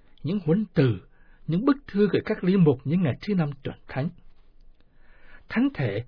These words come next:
trở thành một đề tài chính của tác vụ giáo hoàng, như chúng ta đọc thấy ngay từ thông điệp đầu tiên Redemptor Hominis ngày mùng bốn tháng ba năm một nghìn chín trăm bảy mươi chín, số hai mươi.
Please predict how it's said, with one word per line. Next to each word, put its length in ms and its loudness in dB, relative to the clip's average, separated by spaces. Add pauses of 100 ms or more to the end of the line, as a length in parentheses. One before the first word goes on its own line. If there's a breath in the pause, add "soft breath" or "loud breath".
(120)
trở 180 -6
thành 240 0
một 180 -6
đề 240 -2
tài 240 -2
chính 220 2 (140)
của 100 -6
tác 340 -4
vụ 80 -2 (120)
giáo 180 2
hoàng, 220 0 (480 soft breath)
như 140 -2
chúng 180 -6
ta 100 -2 (120)
đọc 120 -6 (100)
thấy 280 -2 (340 loud breath)
ngay 200 2
từ 160 0
thông 200 0
điệp 200 2
đầu 320 0
tiên 240 4 (340 soft breath)
Redemptor 560 0
Hominis 600 0 (460 soft breath)
ngày 100 -2
mùng 180 -6
bốn 220 -2
tháng 180 -4
ba 280 -2 (160 soft breath)
năm 140 -2
một 80 -2
nghìn 260 -8
chín 240 -2
trăm 240 -6
bảy 140 -10
mươi 240 -6
chín, 200 -2 (220)
số 180 -4
hai 120 -2
mươi. 260 -2